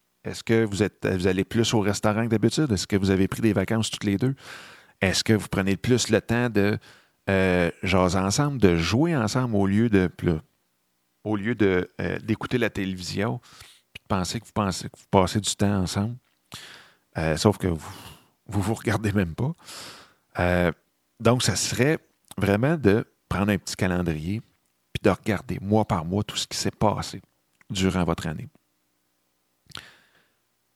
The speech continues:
Une autre chose super importante, puis c'est là où j'ai parlé de la santé, que moi, de mon côté, a été complètement, euh, ben, complètement. Il y en a tellement des pays que moi. Quand j'ai été hospitalisé, j'ai été hospitalisé deux fois, là.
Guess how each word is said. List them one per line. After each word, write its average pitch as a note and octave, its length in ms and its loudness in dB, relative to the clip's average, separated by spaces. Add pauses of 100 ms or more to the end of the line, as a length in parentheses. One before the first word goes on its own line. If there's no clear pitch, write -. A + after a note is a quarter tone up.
(680)
Une B2+ 140 8
autre E3 140 4
chose E3+ 260 4
super A#2+ 540 2
importante, G2 480 0
puis - 80 -8
c'est F2 60 0
là F#2+ 80 2
où F#2 100 2
j'ai F2 120 2
parlé F#2 220 0
de - 60 -2
la F#2 100 2
santé, G#2 380 -2
que - 120 -2
moi, F2+ 220 2
de F2+ 60 -4
mon F#2 160 2
côté, G2+ 340 0
a - 20 2
été F2 200 -2
complètement, F#2 420 0
euh, E2+ 360 -2 (600)
ben, A#2 140 2
complètement. - 400 -8 (960)
Il B2 40 2
y A#2 40 4
en G#2+ 40 4
a G#2+ 60 0
tellement B2 400 2
des A2+ 160 2
pays G2+ 180 2
que F#2+ 60 0
moi. F2 120 0
Quand G2+ 140 0
j'ai F#2 120 4
été C3 220 0
hospitalisé, F#2+ 800 0
j'ai F2 80 2
été G#2 120 2
hospitalisé G2+ 380 -2
deux G2 220 4
fois, C#3 220 0
là. C#3 60 -4